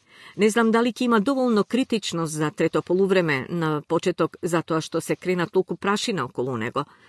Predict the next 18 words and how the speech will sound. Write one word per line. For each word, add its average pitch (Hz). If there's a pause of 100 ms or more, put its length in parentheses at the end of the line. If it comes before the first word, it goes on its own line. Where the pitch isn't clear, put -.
(240)
така 247
што 226
веројатно 240
голем 247
дел 190
од 180
луѓето 262
ќе 226
одат 226
да 202
го 185
гледаат 190
филмот 233 (100)
со 262
некое 208
веќе 226
формирано 208
мислење. 123